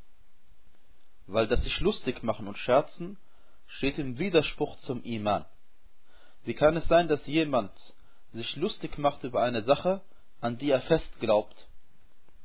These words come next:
Wenn man an eine Sache fest glaubt, muss man sie verherrlichen und auch im Herzen verherrlichen. Sowohl durch die Zunge, also durch die Aussagen, die man tätigt, als auch durch die Handlungen, als auch das, durch das, was man im Herzen trägt.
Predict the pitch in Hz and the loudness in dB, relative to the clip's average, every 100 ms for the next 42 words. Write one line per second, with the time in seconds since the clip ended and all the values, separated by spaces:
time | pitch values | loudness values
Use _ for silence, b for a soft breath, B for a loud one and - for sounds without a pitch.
0 | - - - 120 185 156 131 127 131 123 | -10 -10 4 6 6 6 4 4 2 2
1 | 151 139 - - - 113 139 196 - - | 0 0 -2 -2 0 8 8 8 2 -12
2 | b b b 135 160 151 139 123 120 - | b b b -6 -2 0 0 0 -2 -2
3 | 101 131 151 156 - 196 - b b b | 8 12 12 10 -2 -6 -8 b b b
4 | b - 123 131 - - - - - 120 | b 0 0 0 -4 -10 -10 -2 2 2
5 | 120 113 143 147 - 113 - 110 92 78 | 0 6 6 6 2 -4 -4 2 2 2
6 | - - - b b b b b - 107 | -4 -6 -10 b b b b b -8 -2
7 | 131 120 120 - - 165 190 254 - - | -2 -2 -4 -8 -4 -2 -2 -2 -4 -8
8 | - - - - 123 139 - 151 151 131 | -8 -6 -6 2 4 6 8 8 6 -2
9 | 131 127 151 147 156 - - 117 - 104 | -4 0 0 0 -2 -4 -2 -2 0 2
10 | 123 - - b b b 107 110 - 113 | 2 0 -10 b b b -4 -4 -2 6
11 | 147 170 165 185 208 - - - - - | 6 6 -2 -2 -4 -8 -12 -12 -12 -6
12 | 110 - 113 123 - 113 - - - 104 | -6 -2 -2 -2 -4 -4 -4 -10 -8 -2
13 | - - - - 113 101 110 101 - 80 | 0 0 0 -6 -6 -2 0 0 -2 -10
14 | - - - | -12 -12 -12